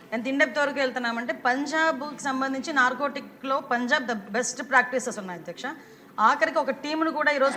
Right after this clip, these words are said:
పంజాబ్ పంపించడానికి కూడా మేము సిద్ధపడ్డాం. పంజాబ్ కూడా వెళ్తున్నారు అధ్యక్ష, ఒక టీం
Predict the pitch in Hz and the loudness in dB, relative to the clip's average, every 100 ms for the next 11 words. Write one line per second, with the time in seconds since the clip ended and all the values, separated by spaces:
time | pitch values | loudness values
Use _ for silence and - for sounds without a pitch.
0 | 262 262 294 285 269 247 262 269 254 254 | 2 4 4 4 -2 -2 -4 2 2 2
1 | 247 254 269 247 233 220 226 220 220 220 | 0 0 2 -2 -4 -4 -2 -2 -2 2
2 | 269 240 240 220 226 214 208 214 233 220 | 2 4 2 2 0 2 0 -4 -6 -6
3 | 240 | -4